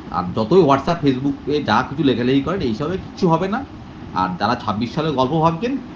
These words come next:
একুশ সালেও তারা ভেবেছিলেন কিছু হয়নি, তেইশ সালেও তারা পঞ্চায়েত জায়গায় ভেবেছিলেন কিছু হয়নি, চব্বিশ সালেও লোকসভা জায়গায় ভেবেছিলেন কিছু, তাও হয়নি। ভোটের পরে বলেছিল,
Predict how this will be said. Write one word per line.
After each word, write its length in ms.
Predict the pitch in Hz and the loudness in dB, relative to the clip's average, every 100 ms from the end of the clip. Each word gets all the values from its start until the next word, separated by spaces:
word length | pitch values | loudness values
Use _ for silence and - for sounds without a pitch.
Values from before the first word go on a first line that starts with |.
| - | -8
একুশ 280 | 110 127 - | -4 -4 0
সালেও 180 | 143 165 | 0 2
তারা 180 | 170 | 2
ভেবেছিলেন 480 | 170 156 165 196 220 269 - | 2 4 2 2 2 -2 -8
কিছু 140 | - 165 | -2 2
হয়নি, 280 | 165 185 262 - - - - - - | 2 0 -4 -8 -16 -16 -14 -14 -2
তেইশ 260 | 107 107 | 0 2
সালেও 200 | 147 147 | 2 2
তারা 200 | 165 170 | 4 2
পঞ্চায়েত 320 | 165 156 147 170 | 2 0 0 0
জায়গায় 200 | 175 170 | 2 4
ভেবেছিলেন 320 | 175 190 185 | 2 2 -2
কিছু 180 | 180 185 | 0 0
হয়নি, 340 | 185 202 285 - - - - - - | 2 0 -4 -6 -12 -14 -12 -6 0
চব্বিশ 320 | 110 135 135 | 4 4 4
সালেও 180 | 160 175 | 2 4
লোকসভা 340 | 170 - 185 | 0 0 0
জায়গায় 200 | 180 185 | 2 4
ভেবেছিলেন 320 | 185 180 214 | 4 2 0
কিছু, 380 | 214 - 214 233 240 - - - - - - | -2 -2 -4 -4 -6 -14 -16 -16 -12 -12 -4
তাও 180 | 127 165 | 0 2
হয়নি। 320 | 180 208 233 302 - - - - - | 4 2 0 -4 -12 -14 -14 -12 -4
ভোটের 220 | 101 135 | 0 0
পরে 220 | 127 135 | 2 2
বলেছিল, 380 | 160 180 180 240 | 4 4 2 0